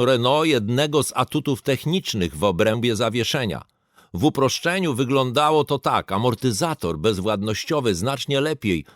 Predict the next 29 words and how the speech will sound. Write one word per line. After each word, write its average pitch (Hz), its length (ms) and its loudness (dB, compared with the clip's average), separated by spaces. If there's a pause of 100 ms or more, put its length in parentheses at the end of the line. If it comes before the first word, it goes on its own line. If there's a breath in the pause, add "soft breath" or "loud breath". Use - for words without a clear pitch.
(140 soft breath)
tłumił 135 460 0
nierówności 139 880 0
dzięki 120 420 0
połączonemu 143 760 0
ze 120 140 -2
sprężynami 117 720 -2
ciężarkowi 107 800 0 (320 loud breath)
o 156 120 2
masie 147 440 2
około 117 380 2
siedmiu 113 400 0
kilogramów, 131 720 -2
który 95 300 0
stabilizował 151 920 0 (360 soft breath)
pionowe 170 420 2
ruchy 139 260 2
zawieszenia. 104 640 -2 (560)
Mistrzowska 147 720 0
ekipa 120 420 -2
stosowała 120 640 2
takie 120 320 -2
rozwiązanie 117 800 0
od 95 180 -2
Grand 107 440 -2
Prix 123 280 0
Włoch 113 340 4
dwa 92 260 -2
tysiące 110 500 -2
pięć, 131 420 -2